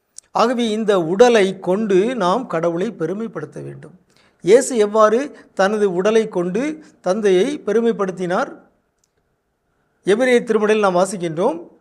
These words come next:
"பலியோ காணிக்கையோ நீர் விரும்பவில்லை, ஆனால் எனக்கு ஒரு உடலை தந்தீர். இதோ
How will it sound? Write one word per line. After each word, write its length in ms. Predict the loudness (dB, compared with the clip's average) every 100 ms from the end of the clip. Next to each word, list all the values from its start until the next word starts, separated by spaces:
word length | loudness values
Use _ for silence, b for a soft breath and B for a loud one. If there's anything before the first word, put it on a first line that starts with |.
| _ _ _ _ _ _ _ _ _ _ _ _ _ -2
"பலியோ 360 | 0 2 0
காணிக்கையோ 480 | 2 2 2 0 0
நீர் 180 | 0 0
விரும்பவில்லை, 720 | 0 0 -2 -2 -4 -4 -8 -2
ஆனால் 260 | 2 2
எனக்கு 340 | 2 0 0 0
ஒரு 140 | 2
உடலை 300 | 2 0 0
தந்தீர். 520 | -2 -4 -2 -4 -6 -14 -20 _ _ _ -6
இதோ 600 | 2 4 4 2 -4